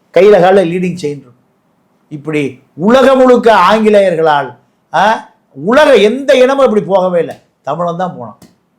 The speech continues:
இப்படி இவனுக்கு சாதி அடையாளத்தோடு,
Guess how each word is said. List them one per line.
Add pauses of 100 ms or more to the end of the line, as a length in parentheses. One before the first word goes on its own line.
(520)
இப்படி
இவனுக்கு
சாதி
அடையாளத்தோடு,